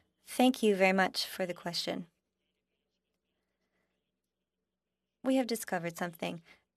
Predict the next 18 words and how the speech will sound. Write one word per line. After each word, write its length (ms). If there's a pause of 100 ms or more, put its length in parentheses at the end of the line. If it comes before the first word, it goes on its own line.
(320)
and 180
to 120
that 220
end, 320
on 380 (380)
Radio-Canada's 720
website 500
this 180
morning, 280
there 160
was 200
an 80
article 540 (1200)
about 600 (580)
radicalization 1000
on 280 (1120)
online 380
platforms. 720